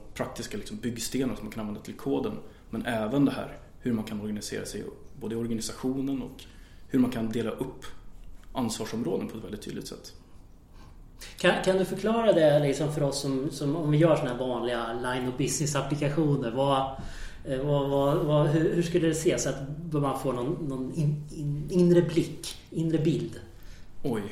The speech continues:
Speaker 1: bra fråga. Men i grund och botten så försök, om man tänker sig att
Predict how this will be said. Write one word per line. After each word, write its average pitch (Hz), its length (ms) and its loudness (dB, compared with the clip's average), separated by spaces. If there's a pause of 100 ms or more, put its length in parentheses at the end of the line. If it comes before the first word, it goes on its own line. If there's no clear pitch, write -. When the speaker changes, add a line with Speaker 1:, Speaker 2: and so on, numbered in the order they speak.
Speaker 1:
bra 110 200 -4
fråga. 110 280 -2 (480)
Men 127 100 4
i 131 40 6
grund 165 160 8
och 147 60 6
botten 151 260 4
så 120 80 -2
försök, 113 320 -2 (600)
om 135 80 0
man 139 120 4
tänker 165 240 2
sig 123 120 0
att - 120 -4